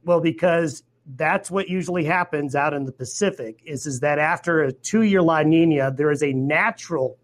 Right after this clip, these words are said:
balancing act that will take place in the subtropical Pacific to where we'll likely go into a weak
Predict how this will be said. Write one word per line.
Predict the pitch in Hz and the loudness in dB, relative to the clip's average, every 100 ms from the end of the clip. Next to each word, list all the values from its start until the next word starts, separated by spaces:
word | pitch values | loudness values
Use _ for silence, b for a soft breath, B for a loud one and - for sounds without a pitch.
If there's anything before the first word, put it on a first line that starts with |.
| _ _ - 107 | _ _ -14 -2
balancing | 170 196 202 180 - 143 | 2 2 2 0 0 -6
act | 117 113 123 _ b b b b - | -6 -8 -10 _ b b b b -4
that | 170 | -2
will | 156 | -2
take | - 175 180 | 0 0 0
place | 165 175 170 | 0 0 0
in | 151 | -4
the | 127 | -4
subtropical | 165 160 165 160 170 175 | -2 -2 0 0 0 -4
Pacific | 175 185 - 127 147 151 | -4 -4 -6 -4 -6 -8
to | 139 | -2
where | 147 | 0
we'll | 143 139 | 2 2
likely | 139 156 165 180 | 2 2 2 0
go | 160 156 | 2 2
into | 156 135 139 | 2 0 -2
a | 139 | 0
weak | 120 170 196 - | 2 2 0 -8